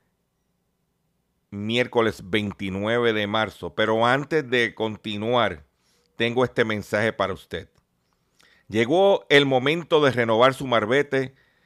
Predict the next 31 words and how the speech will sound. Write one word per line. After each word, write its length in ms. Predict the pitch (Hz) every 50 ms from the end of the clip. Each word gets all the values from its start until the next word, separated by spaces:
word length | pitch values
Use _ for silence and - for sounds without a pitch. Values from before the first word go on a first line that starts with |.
| _ _ _ _
y 120 | - 131 117
seleccionar 720 | - 127 113 113 107 - - - 107 104 117 131 143 131 -
cuál 300 | - 117 131 139 147 139
será 260 | - 139 117 117 135
el 80 | 143
seguro 420 | 131 - - 110 104 117 135 135 131
obligatorio 760 | 123 120 110 95 104 95 - 113 123 127 127 127 123 113 98
que 120 | 110 101
tendrá 460 | - 98 95 90 98 101 110 117 120
su 180 | - - 120 107
vehículo 540 | 104 104 104 113 - - 120 123 117 113 110
de 100 | 110 107
motor 540 | 101 98 92 - 120 131 139 143 143 131 _ _ _ _ _ -
por 120 | 101 95
el 100 | 92 85
próximo 520 | - 95 101 - - 98 90 95 101 123
año. 320 | 156 160 139 104 87 82 85 _ _ _ _ _ _ _ _ _ _ _ _ - - _
Recuerde 580 | - - 143 - - 185 214 226 214 190 165 -
que 100 | - 180
es 60 | 190
usted 560 | 196 190 165 - - - - 180 190 185 - -
el 280 | - 156 151 151 147 - -
único 480 | 165 180 196 202 208 202 - - 190
autorizado 920 | 170 165 160 - - 143 135 131 120 - - - 160 156 165 170 175 170
a 60 | 160
seleccionar 760 | 147 - - 131 120 120 113 - - 120 110 104 110 120 135 139
la 120 | 135 127
aseguradora 840 | 120 - - 120 104 110 110 110 107 104 113 123 131 131 131 131 127 -
y 160 | - 113 104
nadie 460 | 98 101 104 113 113 113 113 110 104
más. 480 | 98 98 95 92 - - - - -